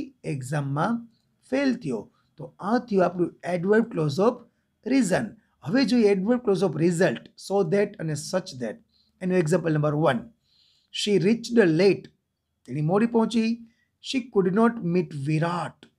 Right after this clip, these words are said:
તે વિરાટને મળી ન શકી. તો આપણે એમ કહેવું છે,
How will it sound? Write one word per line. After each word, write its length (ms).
તે 180
વિરાટને 520
મળી 300
ન 200
શકી. 360
તો 80
આપણે 180
એમ 100
કહેવું 240
છે, 140